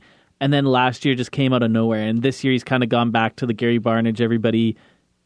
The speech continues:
didn't necessarily know and love 'cause nobody knew about Gary Barnage until last year. But that's the Gary Barnage that, you know, has existed in the N F L for his entire career.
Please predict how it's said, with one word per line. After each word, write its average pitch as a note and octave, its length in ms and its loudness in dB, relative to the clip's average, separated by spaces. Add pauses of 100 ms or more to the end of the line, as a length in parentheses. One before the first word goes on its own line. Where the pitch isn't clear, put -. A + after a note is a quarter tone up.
(280)
didn't C3 220 0
necessarily A#2+ 500 0
know B2 300 2
and A2+ 80 0
love A2+ 200 2
'cause B2 160 -2
nobody A2+ 240 0
knew A#2+ 180 2
about A2+ 240 0
Gary A2+ 200 0
Barnage A2 400 0
until A2+ 240 -2
last G#2+ 320 -2
year. A2+ 180 0
But A2 280 -2 (260)
that's C#3 200 -2
the C#3+ 60 0
Gary C3 280 2
Barnage B2+ 560 0
that, A2+ 220 0 (420)
you C3 100 0
know, G#2 220 -2 (760)
has A#2 460 -4
existed A#2+ 480 -2
in A2 60 -2
the A2 100 0
N G#2+ 100 2
F G#2 160 -4
L A2 160 0
for A2+ 140 -4
his G#2+ 100 -4
entire G#2 320 -6
career. A2+ 420 -6